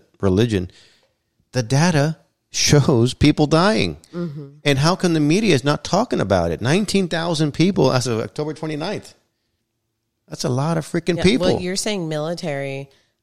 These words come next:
Speaker 2: I know a guy, a guy in, you know, close to me and my family, and his brother is in the Navy. And I wanna say he's been in the Navy for fifteen years.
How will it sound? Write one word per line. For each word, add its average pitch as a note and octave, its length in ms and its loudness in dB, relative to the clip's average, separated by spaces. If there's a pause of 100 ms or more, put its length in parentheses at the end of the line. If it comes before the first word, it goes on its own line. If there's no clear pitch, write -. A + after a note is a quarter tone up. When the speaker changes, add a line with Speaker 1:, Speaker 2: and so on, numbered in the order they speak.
Speaker 2:
I D3 420 -4 (440)
know C#3 340 -4
a C#3+ 60 -6
guy, C3 400 -6
a C3 100 -8
guy C3 220 -6
in, B2+ 300 -10 (260)
you C3 100 -12
know, A#2+ 140 -8
close C3 320 -6
to - 120 -8
me C3+ 160 -6
and C3 100 -8
my B2 120 -8
family, C#3+ 560 -4 (540)
and C#3+ 200 -6
his F3 640 -2 (120)
brother C#3+ 800 -4
is C#3 160 -8
in C#3+ 120 -6
the C#3 80 -6
Navy. C3+ 640 -8 (520)
And C#3+ 400 -6
I C#3+ 60 -4
wanna C#3+ 260 -8
say A#3+ 180 -6
he's G3 140 -8
been F#3 160 -8
in G3 120 -8
the D#3 80 -8
Navy D3+ 380 -8
for C3 600 -10 (760)
fifteen F#3 400 -12
years. G3 560 -10